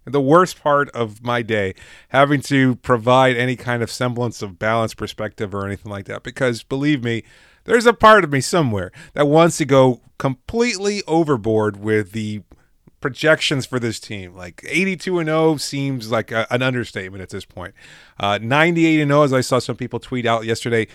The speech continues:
very, very realistic and attainable. Uh, however, let's be honest, not likely to <laughs> happen considering, you know, seventy-five years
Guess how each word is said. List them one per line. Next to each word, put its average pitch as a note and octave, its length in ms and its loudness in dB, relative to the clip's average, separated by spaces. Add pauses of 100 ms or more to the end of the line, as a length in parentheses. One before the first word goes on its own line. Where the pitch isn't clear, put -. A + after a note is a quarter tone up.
(140)
very, A3 300 4
very F3 280 2
realistic B2 560 -2
and G#2 80 -8
attainable. G2 560 -8 (500)
Uh, B2+ 460 4
however, C#3 600 6 (640)
let's B2+ 220 -6
be A2+ 140 -6
honest, G2+ 400 -10 (140)
not D3+ 400 6
likely D3 420 4
to C#3+ 100 2
<laughs> - 0 -
happen F3 440 0
considering, F3+ 680 0
you B3+ 60 -6
know, D3+ 160 -4
seventy-five D3+ 680 0
years C3 420 -4